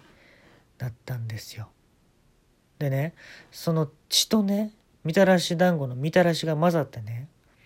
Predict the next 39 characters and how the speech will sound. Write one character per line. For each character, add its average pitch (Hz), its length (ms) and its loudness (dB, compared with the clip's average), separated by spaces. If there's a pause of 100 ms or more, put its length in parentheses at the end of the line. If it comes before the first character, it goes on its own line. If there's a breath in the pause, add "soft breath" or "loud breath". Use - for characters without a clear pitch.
(1600 soft breath)
そ - 140 -4
の 151 80 0
チ 175 160 -2
ン 165 80 0
ポ 165 100 0
コ 123 120 -2
が 120 100 -8
ね、 135 160 -6
言 143 140 0
う - 20 -2
に 135 80 -4
は 131 100 -8
ね、 135 200 -10 (520 loud breath)
血 254 240 4
が 151 400 4 (600 soft breath)
こ - 200 0
ん 220 240 2
な 226 100 4
に 214 100 4
美 202 80 6
味 196 120 6
し - 80 -8
そ 190 160 2
う 180 40 4
に 156 80 2
見 147 120 2
え 143 80 0
た 139 100 -2
の 127 100 -4
は 117 40 -6
初 135 260 -2
め 190 120 6
て 156 100 0
だ 131 120 -4
っ 117 40 -12
て - 160 -20
い - 40 -14
う 123 40 -12
の。 113 60 -14